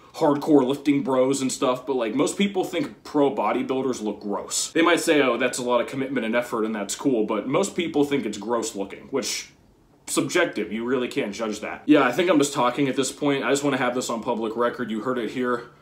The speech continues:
on the Revival Fitness channel first.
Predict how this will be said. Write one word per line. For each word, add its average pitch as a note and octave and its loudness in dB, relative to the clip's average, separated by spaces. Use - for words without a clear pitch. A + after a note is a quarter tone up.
on A#2+ 0
the B2 0
Revival A2+ 0
Fitness A#2 -6
channel A2+ -4
first. A#2 -4